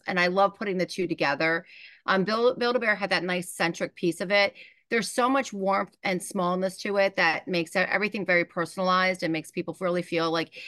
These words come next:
everything they do, uh, they do it from end to end,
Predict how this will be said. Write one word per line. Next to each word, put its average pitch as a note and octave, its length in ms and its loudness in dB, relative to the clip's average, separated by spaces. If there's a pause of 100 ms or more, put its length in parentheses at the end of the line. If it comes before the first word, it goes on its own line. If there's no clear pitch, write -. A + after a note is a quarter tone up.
(220)
everything A3+ 340 2
they G3 140 0
do, F3+ 520 -2
uh, D#3+ 160 2
they E3+ 160 4
do F#3 200 -2
it E3+ 160 0
from E3+ 200 -6
end F#3 220 0
to - 180 -6
end, F#3+ 280 -2